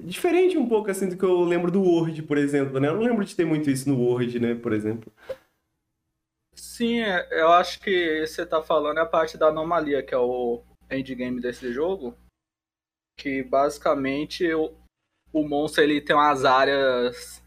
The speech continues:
Speaker 2: de dano pelo corpo, você tem que bater até destruir e dar um stagger no monstro. Se você não faz isso, ele dá uma explosão em área.
Speaker 1: Ah, pode crer, pode
Speaker 2: Aí,
Speaker 1: crer.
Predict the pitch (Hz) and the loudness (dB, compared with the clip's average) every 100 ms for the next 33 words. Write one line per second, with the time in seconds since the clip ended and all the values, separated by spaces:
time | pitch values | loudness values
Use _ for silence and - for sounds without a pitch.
0 | - 143 170 143 151 185 214 170 160 156 | -12 -10 0 2 2 2 2 0 0 0
1 | 139 160 196 269 294 - _ _ _ _ | 4 4 2 -4 -10 -12 _ _ _ _
2 | - 160 151 151 143 139 147 151 160 139 | -8 -4 -2 -4 -4 0 2 2 2 0
3 | 139 143 131 143 - 185 175 214 294 _ | 2 0 0 -4 -6 -4 -2 -2 -6 _
4 | _ _ _ _ _ _ _ _ - 143 | _ _ _ _ _ _ _ _ -6 -2
5 | 156 165 190 - 165 151 160 160 139 123 | 0 0 -2 0 2 2 0 0 -2 -2
6 | 117 - 120 127 131 - 147 147 160 160 | -4 -10 -14 -8 -6 -4 -6 0 2 2
7 | 147 165 170 190 180 175 170 - - 185 | 2 -2 0 0 4 4 2 -4 -2 -2
8 | 165 131 123 123 123 117 113 110 - - | 0 -2 -4 -4 -4 -2 -4 -4 -8 -14
9 | - _ _ _ _ _ 135 127 131 131 | -20 _ _ _ _ _ -2 0 0 0
10 | 131 127 127 - 113 120 - 113 113 120 | 0 0 -2 0 -2 -2 -4 0 2 2
11 | 120 120 117 143 98 101 127 123 - | 0 -2 -4 -2 -2 -2 -2 -6 -12